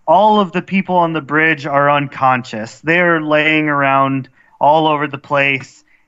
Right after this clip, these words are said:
and they, um, they're completely unresponsive. So it's up to you guys now to try and fly the ship and destroy the enemy that is firing on you.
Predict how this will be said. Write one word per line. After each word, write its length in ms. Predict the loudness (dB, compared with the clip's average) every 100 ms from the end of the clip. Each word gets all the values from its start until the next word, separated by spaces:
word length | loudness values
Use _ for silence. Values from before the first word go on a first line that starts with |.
| _
and 680 | -4 -2 0 0 0 -2 -6
they, 460 | -4 -2 0 0
um, 440 | 0 0 -2 -4 -8 _ _ _ _ _ _ -20 -18
they're 300 | -4 -2 -2
completely 680 | -6 -8 -6 -2 0 0 2
unresponsive. 840 | 2 0 -4 -6 -4 -4 -6 -12 -14 _ _ _ _
So 340 | _ 0 2 2
it's 140 | -2 -2
up 220 | -2 -4
to 120 | -10
you 280 | -2 -2 0
guys 360 | 2 2 0
now 540 | -2 0 2 2 0 -8 _
to 360 | -8 -4 -2 -2
try 380 | -2 0 2
and 360 | 2 0 -2 -6
fly 460 | -10 -2 2 2 0
the 160 | -4
ship 500 | -8 -4 -2 -2 -6 _
and 360 | -4 -2 0 -2
destroy 720 | -4 -6 -10 -4 0 2 0
the 180 | -2 -2
enemy 440 | 0 -2 0 -2 0
that 220 | -2 -2
is 260 | -6 -8
firing 600 | -4 0 2 0 -2 -2
on 240 | -2 -4 -4
you. 280 | -4 -6